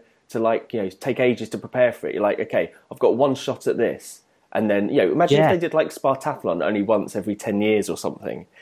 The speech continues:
Speaker 1: How, how, you know, how people would, how, how people would change how they feel about it.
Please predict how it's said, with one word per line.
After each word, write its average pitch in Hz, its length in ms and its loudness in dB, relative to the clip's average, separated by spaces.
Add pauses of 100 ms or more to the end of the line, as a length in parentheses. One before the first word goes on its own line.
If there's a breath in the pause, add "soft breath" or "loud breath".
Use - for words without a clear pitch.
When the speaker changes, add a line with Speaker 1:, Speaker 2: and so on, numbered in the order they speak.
(220 soft breath)
Speaker 1:
How, 107 420 2 (300 soft breath)
how, 120 340 -2
you 92 240 2 (640)
know, 101 220 -2
how 127 180 2
people 117 300 -2
would, 113 160 2
how, 117 160 2
how 120 80 -4
people 110 240 -2
would 110 100 -4
change 110 240 -2
how 107 140 -6
they 104 100 -2
feel 120 240 0
about - 360 -4
it. - 180 -10